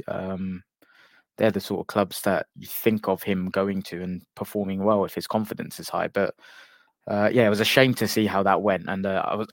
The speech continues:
it was super nice to see, though, that even amongst all of the mistakes he made at the end, the way everyone celebrated with him, well, I mean, the team, not Arteta, <laughs> from his presser,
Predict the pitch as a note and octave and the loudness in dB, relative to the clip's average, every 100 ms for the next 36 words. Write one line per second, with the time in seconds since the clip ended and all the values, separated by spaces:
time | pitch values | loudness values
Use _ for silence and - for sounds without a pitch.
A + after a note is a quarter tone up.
0 | - B2 A2+ - - C#3+ C3+ - A#2 G#2+ | -2 -2 0 -2 -2 -2 -4 -2 0 2
1 | G#2 - - - G2+ G2 F2 F2 F2 - | 0 -2 -4 -2 -2 -2 -2 -2 -4 -2
2 | G#2+ G2 F#2 F#2+ G2+ G#2 G#2 - G#2+ A2 | -4 -4 -4 -2 -2 -2 -4 -4 -2 -2
3 | - G2+ G2 - G2 E2 - F2+ F2+ E2 | -2 -2 -2 -2 -2 -4 -6 -4 -4 -4
4 | D2 - _ - - _ - G#2 - G#2 | -8 -14 _ -20 -20 _ -2 -2 0 0
5 | F2+ E2+ E2+ - F#2+ F#2+ G2 G2 F#2 - | 0 -2 -8 -6 -2 0 0 0 -2 -2
6 | F#2+ F2+ - F2 B1+ F2 F#2 - E2+ E2 | -4 -2 -4 -4 -6 -6 -6 -6 -10 -10
7 | - E2 E2 - G2 F2 F2 - F2 E2 | -12 -10 -10 -8 -8 -6 -6 -6 -6 -6
8 | F#2+ - F2 F#2 D#2+ F#2+ - G#2+ E2+ F2+ | -6 -6 -6 -6 -6 -8 -8 -6 -8 -12
9 | - F2 - E2 | -8 -6 -4 -6